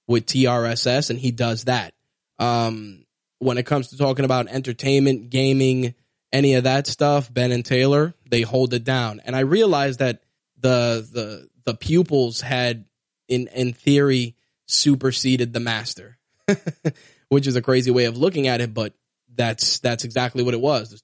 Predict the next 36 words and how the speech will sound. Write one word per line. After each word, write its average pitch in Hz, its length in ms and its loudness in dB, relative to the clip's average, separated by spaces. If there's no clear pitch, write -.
The, 104 80 -10
the 101 60 -14
pupils 135 540 0
have 120 440 -2
superseded 113 680 -8
the 110 60 -20
master. 107 400 -12
And 123 80 -4
as 160 180 0
such, 170 400 -2
I, 127 300 2
um, 113 540 -4
you 156 100 4
know, 135 80 2
I'm 123 80 -2
stepping 156 300 0
away, 147 380 2
not 127 220 -2
doing 131 220 2
M 123 100 0
T 127 140 0
R 120 180 2
anymore. 117 360 -2
That 151 100 -2
doesn't 160 240 2
mean 160 120 4
I'm 135 140 0
done 135 240 0
podcasting. 123 760 -4
Please 123 300 0
don't 123 260 0
think 113 220 -4
that. 117 340 -2
On 110 160 -18
the 110 60 -18
contrary, 127 600 0